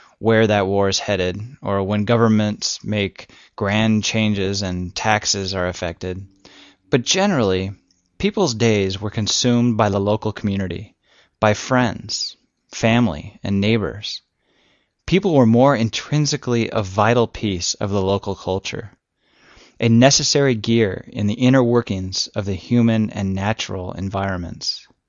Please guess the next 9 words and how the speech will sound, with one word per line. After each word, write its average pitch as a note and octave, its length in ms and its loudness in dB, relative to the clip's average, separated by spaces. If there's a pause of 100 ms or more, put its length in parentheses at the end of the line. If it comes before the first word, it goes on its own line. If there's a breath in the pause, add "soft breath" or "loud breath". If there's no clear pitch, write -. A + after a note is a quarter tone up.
(960 soft breath)
However, C3 580 6 (280)
then C3+ 320 4
came C3 300 2
the B2 100 2
printing E2 340 -6
press, - 500 -8 (160)
then C#3+ 520 4
eventually B2 500 2
newspapers, A#2+ 800 0